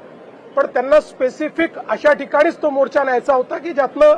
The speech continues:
काही अडचणी निर्माण झाल्या असत्या, कायदा सुव्यवस्थेचे विषय निर्माण झाले असते. आता इतके वर्ष आपण सगळेच मोर्चे काढतोय, मोर्चे काढत असताना आपण पोलिसांशी चर्चा करून रूट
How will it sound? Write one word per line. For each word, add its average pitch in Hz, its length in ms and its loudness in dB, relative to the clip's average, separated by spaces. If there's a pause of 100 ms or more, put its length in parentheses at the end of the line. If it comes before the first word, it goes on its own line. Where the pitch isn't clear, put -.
(540)
काही 269 140 2
अडचणी 277 480 2
निर्माण 254 500 0
झाल्या 247 260 2
असत्या, 277 220 0
कायदा 262 340 0
सुव्यवस्थेचे 269 640 2
विषय 262 260 0
निर्माण 254 320 0
झाले 247 200 4
असते. 254 200 2 (480)
आता 226 200 2
इतके 277 280 0
वर्ष 285 240 2
आपण 277 260 2
सगळेच 277 300 0
मोर्चे 277 320 -2
काढतोय, 262 380 2 (720)
मोर्चे 208 320 0
काढत 262 280 2
असताना 226 560 0 (600)
आपण 196 240 2
पोलिसांशी 262 680 -2
चर्चा 262 380 0
करून 262 340 -2
रूट 285 180 -4